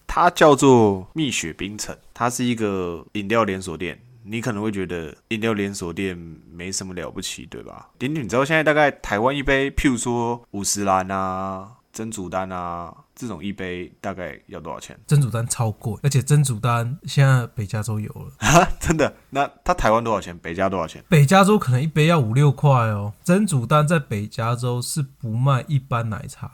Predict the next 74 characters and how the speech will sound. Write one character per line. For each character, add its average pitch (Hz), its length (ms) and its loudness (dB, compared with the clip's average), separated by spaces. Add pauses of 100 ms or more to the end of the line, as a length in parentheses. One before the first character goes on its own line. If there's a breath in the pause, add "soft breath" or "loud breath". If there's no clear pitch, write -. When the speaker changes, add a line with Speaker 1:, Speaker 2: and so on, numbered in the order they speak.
Speaker 2:
的， - 80 -12 (340)
它 - 220 6
只 110 280 -2
卖 135 200 4
它 123 220 0
的 113 120 -2
黑 117 200 -2
糖 107 240 -4
奶 95 160 -10
茶。 - 280 -14 (160)
你 123 120 2
要 175 100 6
喝 175 140 4
奶 139 160 0
茶 110 120 -4
就 123 140 -2
是 127 60 2
黑 123 120 0
糖 110 140 -4
奶 101 140 -10
茶 - 300 -14
哦， 135 100 2
还 165 120 6
有 165 120 8
那 180 80 6
种 131 100 4
鲜 160 240 0
奶 120 160 0
茶 107 180 -6
也 110 200 -4
有 110 160 -8
啊， 101 120 -10
就 131 60 -2
是 156 60 -2
它 151 120 0
不 143 160 -2
卖 147 160 2
那 147 80 0
种 117 120 -4
一 139 80 -2
般 113 280 -6
的 107 120 -8
奶 95 200 -14
茶， - 160 -14 (200)
所 151 120 -2
以 143 60 2
比 143 100 -2
较 127 80 0
贵 131 340 -2
一 120 40 -6
点。 - 320 -14
Speaker 1:
五 107 80 -6
六 110 160 2
块。 107 160 0
Speaker 2:
它 107 80 2
在 381 80 -4
台 185 300 0
湾 220 240 0
的 185 100 2
话， 190 340 2
可 180 220 -6
能 131 80 -2
一 180 60 -2
杯 165 160 -4
要 165 80 2
八 151 420 0
十 98 400 -4
哦。 95 380 -10
Speaker 1:
那 185 160 2
五 104 160 0
十 98 220 -4
兰 101 140 0
一 120 80 0
杯 113 460 0